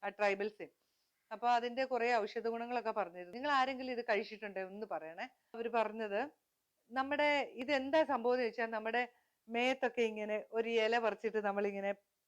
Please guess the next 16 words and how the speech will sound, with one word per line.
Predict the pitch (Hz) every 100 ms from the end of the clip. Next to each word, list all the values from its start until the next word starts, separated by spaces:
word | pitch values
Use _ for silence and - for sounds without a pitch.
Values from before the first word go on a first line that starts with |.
| _
ഏ, | 196 196 180 -
ഒട്ടിച്ചു | 220 220 247 -
വെക്കുമ്പം | 240 196 196 190 226 277 _ _ _ _
അതിന്റെ | 208 208 220 220 233 220 - _ _ _
പൊടി | 233 214 240
പറ്റിയിട്ട് | 226 196 _ 214 214 214
നമുക്ക് | 202 196 -
ആ | 202 214 - _ _ _ _ 202
ഇലയുടെ | 202 202 214 226
അതേ | 208 190 214
ഷേപ്പിൽ | 220 220 202 208 202
വരത്തില്ലേ? | 185 180 170 156 - _ _ -
ആ | 233 254
ഒരു | 320 294
വിഭാഗത്തിൽ | 277 254 233 240 247 247 269 269
പെടുന്ന, | 226 214 208 226